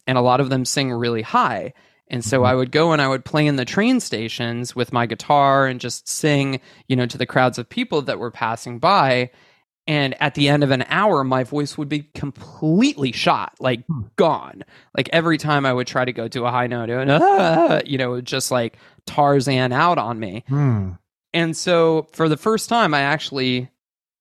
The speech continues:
Speaker 1: tried to find some vocal training. And so I found this great vocal coach out in the Bay Area, and I started taking some lessons with him.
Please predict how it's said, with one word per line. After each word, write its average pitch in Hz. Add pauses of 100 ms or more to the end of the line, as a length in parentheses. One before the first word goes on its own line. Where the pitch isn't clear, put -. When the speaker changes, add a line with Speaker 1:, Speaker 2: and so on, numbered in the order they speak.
(100)
Speaker 1:
tried 123
to 123
find 120
some 139
vocal 190
training. 117
And 110
so 127
I 127
found 139
this -
great 120
vocal 117
coach 120 (320)
out 123
in 123
the 120
Bay 117
Area, 117 (240)
and -
I -
started 156
taking 143
some 120
lessons 113
with 113
him. 117